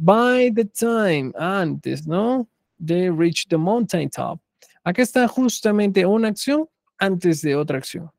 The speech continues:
Esa es la idea, chicos. Cuando encuentren tales casos que haya una acción antes de otra acción, pero no especifiquen el tiempo, past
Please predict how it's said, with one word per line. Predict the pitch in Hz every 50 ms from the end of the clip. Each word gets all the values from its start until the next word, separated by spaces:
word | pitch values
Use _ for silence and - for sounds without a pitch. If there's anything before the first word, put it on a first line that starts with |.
| _ _ _ _ _ _ _ _ _ _ -
Esa | 214 214 185 - 196
es | 185 170 170
la | 170
idea, | 165 151 135 127 - -
chicos. | - - 180 - - - - - - - - - - _
Cuando | - 196 202 214 220
encuentren | 226 220 285 285 269 254 262 254
tales | 226 247 240 226 214 -
casos | - 208 170 156 143 - 147 139 -
que | - - -
haya | 147 165 175 180
una | 196 196 202
acción | 185 - - 170 147 -
antes | 135 147 165 175 165 180 175 170
de | 190
otra | 190 190 185
acción, | 165 - - 165 - - -
pero | - 139 135 131
no | 143 151
especifiquen | 156 - - 170 - - 180 202 208 226 220 214 220
el | 220 202
tiempo, | 233 220 208 208 254 254 - _ _ _ _ _ _ _ _ _ _ _ _
past | 196 202 202 202 190 - - -